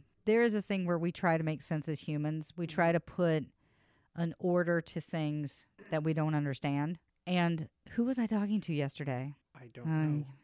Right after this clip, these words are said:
Speaker 1: I can't remember who I was. I think we were talking to Brand-, I think I was talking to Brandon. Never mind. So I was talking to someone about that exact same thing just yesterday. It was that we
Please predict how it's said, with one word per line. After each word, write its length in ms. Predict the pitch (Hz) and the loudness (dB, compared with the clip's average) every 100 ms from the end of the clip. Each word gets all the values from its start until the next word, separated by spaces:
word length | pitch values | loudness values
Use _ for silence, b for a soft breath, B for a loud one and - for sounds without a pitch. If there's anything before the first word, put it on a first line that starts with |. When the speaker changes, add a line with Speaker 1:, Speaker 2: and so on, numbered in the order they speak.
| - | -14
Speaker 1:
I 100 | - | -12
can't 300 | - 196 202 | -10 -6 -4
remember 360 | 185 180 170 165 | -2 -2 -2 -2
who 160 | 160 | -2
I 100 | 151 | -2
was. 240 | 147 151 - - | -2 -6 -10 -8
I 100 | 175 | -4
think 180 | 226 | -2
we 60 | 262 | -2
were 40 | |
talking 240 | 339 240 208 | -2 -2 -2
to 60 | 156 | -2
Brand-, 320 | 147 147 143 | 0 0 -2
I 60 | 165 | -4
think 140 | 214 | -2
I 20 | |
was 100 | 196 | 0
talking 200 | 185 165 | -2 -4
to 60 | 151 | -4
Brandon. 420 | 147 143 143 123 | -4 -4 -4 -6
Never 180 | 156 147 | -6 -4
mind. 160 | 135 131 b b b 175 | -4 -8 b b b -4
So 140 | 214 | -2
I 100 | 120 | 0
was 100 | 202 | 0
talking 300 | 240 262 254 | 0 0 0
to 80 | 220 | 0
someone 460 | 196 170 156 151 - | 0 0 0 -2 -6
about 540 | 165 - - 190 190 | -12 -4 2 2 2
that 160 | 185 160 | 0 -2
exact 400 | 147 156 151 - | -2 0 0 -2
same 260 | 160 147 | -2 -2
thing 520 | 147 - 147 143 143 139 _ _ _ _ _ - | -4 -2 -2 0 -2 -6 _ _ _ _ _ -12
just 460 | 147 175 160 - | -2 0 0 0
yesterday. 560 | 160 147 - 143 131 131 | 0 0 -2 -4 -4 -6
It 180 | - 156 | -6 -6
was 300 | 147 156 147 | -2 -2 0
that 320 | 151 147 147 151 _ _ | 0 0 0 -4 _ _
we 580 | 170 190 214 214 208 - | -4 0 0 -2 -4 -8